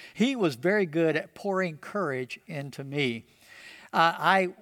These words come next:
had made a decision that I wanted to go, uh, be a preacher, and he allowed me to come to a church that he was preaching at and preach my very first sermon there. And I was scared to death. I've never been more scared in my life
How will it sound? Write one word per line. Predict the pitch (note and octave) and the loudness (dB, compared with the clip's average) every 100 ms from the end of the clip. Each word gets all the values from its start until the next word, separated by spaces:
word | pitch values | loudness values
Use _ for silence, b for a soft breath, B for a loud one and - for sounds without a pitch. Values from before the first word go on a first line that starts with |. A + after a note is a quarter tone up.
| - - | -14 -2
had | F3 | 0
made | D#3+ E3+ | 4 4
a | D#3 | 2
decision | C#3 - E3 E3+ D#3 | -4 -2 0 0 -2
that | C#3 C3+ | 0 2
I | C#3+ | 2
wanted | D3+ D3 | 0 -4
to | C#3+ | -6
go, | B2+ C#3+ D3 D#3 | -2 0 0 -4
uh, | D3 C3 C3 G#3 | -6 -6 -8 -12
be | D#3 C#3+ | -8 -6
a | |
preacher, | C3+ G#3 A3 - B2+ | -4 -4 -4 -4 -8
and | - D3 | -6 -4
he | C#3+ | 0
allowed | G#3 D#3+ D#3 A3 G#3 | 2 4 4 4 2
me | C#3+ B2+ D#3 - B B - | -2 2 0 -2 B B -6
to | D#3 | -2
come | F#3 G3+ | 2 0
to | F#3+ | 0
a | E3 | -4
church | - A3 G#3 - | -2 -2 -2 -4
that | F#3 | -2
he | F3 | -2
was | A3+ - | -2 -6
preaching | - C#3 D3 B2+ | -6 -8 -8 -2
at | C3 E3+ G3 B B B | 4 2 0 B B B
and | E3 E3 D#3+ D#3 - | 2 4 2 -2 -4
preach | A3 A3+ - | -2 0 0
my | E3 C#3+ | 2 2
very | C#3+ F3 F3 | 2 2 2
first | E3 - D#3 - - | -2 -4 -4 -6 -10
sermon | - - D3+ C#3 A#2 | -8 -4 -4 -6 -8
there. | A#2+ A#2+ - _ b b b D#3+ | -6 -6 -12 _ b b b -2
And | E3 | 4
I | G#3+ | 4
was | D3+ B2+ | 4 -4
scared | - - E3+ D#3+ | -8 0 2 2
to | D3 | -2
death. | C3 B2 | 0 0
I've | F3 G#3 | 2 4
never | G3+ G3 F#3+ | 4 4 2
been | F#3+ F3+ | 0 0
more | F3 | -2
scared | D3+ - F3 F3 E3+ F3 - | -4 -4 0 0 0 -2 -4
in | C#3+ | -6
my | C#3+ C#3 C3+ | -2 0 2
life | B2+ B2+ C#3 C#3+ A#2+ | 0 0 4 6 4